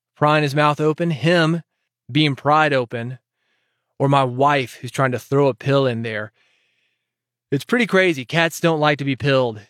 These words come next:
And the YouTube videos that show how to do it, they make it look so easy,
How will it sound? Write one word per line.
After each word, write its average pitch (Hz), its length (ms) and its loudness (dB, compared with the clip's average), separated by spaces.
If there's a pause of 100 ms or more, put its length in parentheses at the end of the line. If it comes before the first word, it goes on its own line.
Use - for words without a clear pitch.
(260)
And 120 100 -6
the 147 160 0
YouTube 175 200 0
videos 151 340 2
that 135 80 -14
show 151 200 0
how 147 100 0
to 135 80 -4
do 143 220 0
it, 127 160 0 (460)
they 139 60 -2
make 165 160 4
it 160 60 0
look 135 160 -8
so 151 260 0
easy, 135 460 -4